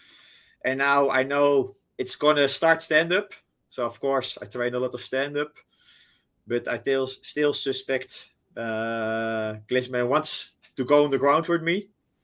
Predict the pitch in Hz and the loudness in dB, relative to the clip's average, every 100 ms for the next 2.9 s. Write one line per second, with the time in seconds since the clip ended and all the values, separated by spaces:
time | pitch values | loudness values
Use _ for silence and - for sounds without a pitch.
0 | _ _ _ - - - - 117 104 - | _ _ _ -16 -16 -14 -4 -2 -2 2
1 | 135 135 - - _ _ _ _ _ _ | 2 0 -6 -14 _ _ _ _ _ _
2 | 123 147 160 160 135 165 208 - | 0 4 4 4 0 2 2 -2